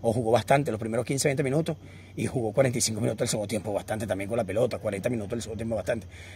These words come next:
Entonces, es difícil que vayamos a plantarnos en Maturín, como dices tú, una ciudad donde Táchira tenía diez años que no ganaba, e ir y jugar un partido de tú a tú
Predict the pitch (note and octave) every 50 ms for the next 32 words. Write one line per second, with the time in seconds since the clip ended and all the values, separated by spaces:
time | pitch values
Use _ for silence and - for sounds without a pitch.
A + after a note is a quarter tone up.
0 | - - - - G#2 - A#2 B2+ A#2+ G#2 - - - - - - - - - -
1 | C#3 D3 - - F3+ D#3 - - F3+ G3+ - - - - - - - - - -
2 | - A2+ G#2 G#2 G#2+ G#2 A#2 C3 D3+ D3 C3+ A#2 A#2 A#2+ A#2 B2 C3 D3 D3+ D3+
3 | D#3 D3+ F#3+ F#3 F3+ F3 F3 - - - - - A#2+ G2+ G2+ G2 A#2 A#2+ - C#3
4 | D3 D3+ C#3+ B2 A#2 A#2 B2 B2 A2 - - A2+ A2+ A2+ A#2 B2 C3 B2+ A#2+ A2+
5 | A2 A2+ A2 G#2+ - B2+ B2+ A#2 A#2+ A2+ A#2 A#2 A#2+ A#2+ - C3+ B2+ C#3 C3+ B2
6 | A#2+ A#2+ B2+ C#3+ D#3 D#3 D#3+ F3 F3+ - - - - - - - - - - -
7 | - - A#2+ A#2 A#2 B2 D3 E3+ F3 E3+ C#3 C#3 B2+ A#2+ A#2 A#2+ B2 C#3 B2 -
8 | D3 D3+ C3 - C#3 B2+ B2+ - D#3+ F3 F3